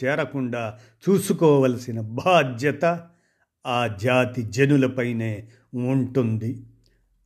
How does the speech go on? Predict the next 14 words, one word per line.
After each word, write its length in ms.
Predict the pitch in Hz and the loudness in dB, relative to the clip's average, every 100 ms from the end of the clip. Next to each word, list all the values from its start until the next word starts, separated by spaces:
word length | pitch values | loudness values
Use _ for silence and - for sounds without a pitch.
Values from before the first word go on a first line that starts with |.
| 135 | 2
ఆ 240 | 135 120 | 4 4
మాతృ 680 | 117 135 143 123 - 131 131 | 2 4 4 2 -2 -2 0
రుణం 420 | 135 143 139 117 | 2 2 2 0
తీర్చుకునేందుకు 1040 | 131 151 - - 165 156 175 175 170 208 196 _ _ _ _ _ | -2 -4 -8 -8 -2 4 4 4 2 -2 -8 _ _ _ _ _
మనం 640 | 117 135 143 143 139 123 - - _ _ | -4 2 4 4 4 0 -4 -18 _ _
ఇప్పటికైనా 880 | 165 - - 185 135 143 139 135 127 | -2 2 6 6 4 4 2 2 -2
మేలుకోవాలా 1300 | 110 104 107 135 143 139 147 135 131 123 120 135 151 - _ _ _ | -6 -8 -2 2 2 2 2 4 2 0 0 -2 -4 -12 _ _ _
వద్దా 760 | 196 127 131 113 120 123 107 - _ _ _ _ - | 0 2 0 0 0 0 0 -8 _ _ _ _ -6
ఆలోచించండి 840 | 117 110 123 123 120 117 123 120 | -4 -2 -4 -6 -8 -4 -2 0
మీరే 580 | 113 113 113 120 113 - _ _ _ | 0 0 0 0 -2 -10 _ _ _
అంటూ 460 | 117 113 113 139 147 - _ _ _ _ | -10 -8 -4 -4 -4 -12 _ _ _ _
వై 260 | 104 113 120 | -6 -4 -4
శ్రీలక్ష్మి 640 | 113 117 120 117 113 123 | -6 -6 -4 -4 -4 -6
గారు 300 | 113 123 156 | -2 0 -2